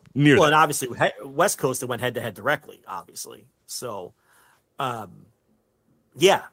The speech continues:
Speaker 2: because the West Coast feed would have started an hour later, and that's right smack dab in the middle of the basketball game. So,
Speaker 1: Uh,
Speaker 2: uh,
Speaker 1: Brandon
Speaker 2: yeah,
Speaker 1: in the
Speaker 2: just
Speaker 1: Noto chat room says, "Start about ten minutes after, uh, Dynamite ended." So, there you go.
Speaker 2: Okay, so it didn't affect the East Coast, but it affected the West Coast directly,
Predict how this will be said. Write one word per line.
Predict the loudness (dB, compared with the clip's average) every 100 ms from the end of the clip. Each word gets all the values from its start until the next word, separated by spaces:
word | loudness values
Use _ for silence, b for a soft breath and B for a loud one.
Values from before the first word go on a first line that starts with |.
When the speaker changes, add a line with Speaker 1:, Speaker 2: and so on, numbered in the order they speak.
| -10
Speaker 2:
because | 0 2 2
the | -2 -6 -2
West | 0 0
Coast | -2 -2 -2
feed | -4 -4
would | -8
have | -4
started | -2 -2
an | -2
hour | -4 -4
later, | -4 -4 -4
and | -4
that's | -8 -8
right | -6 -4
smack | -4 -4 -4
dab | -4 -4 -4
in |
the | -8
middle | -8 -8
of | -8
the |
basketball | -6 -8 -8 -12 -14
game. | -14 -20 _
So, | -12 -8 -8 -10 _ B B B B
Speaker 1:
Uh, |
Speaker 2:
uh, | 4 4 2
Speaker 1:
Brandon | 4 6
Speaker 2:
yeah, | 6
Speaker 1:
in | 4
the |
Speaker 2:
just | 4 6
Speaker 1:
Noto | 6 4
chat | 4 2
room | 2 0
says, | 0 2
"Start | 2 2
about | 2
ten | 2 2 4
minutes | 4 4 4
after, | 2 2 2 2
uh, | 2
Dynamite | 0 0 -2 -4
ended." | -6 -10 -10
So, | -6 -6 -6 -4
there | -4
you | -4
go. | -12 _ 0 2
Speaker 2:
Okay, | 0 -4
so | 0
it | 2
didn't | 4 2
affect | 2 2 0 0
the | -10 -8
East | -6
Coast, | -2 -2 -2
but | -6
it |
affected | -4 -2 -4 -4
the | -8
West | -6 -6 -6
Coast | -6 -8
directly, | -8 -8 -8 -14 -16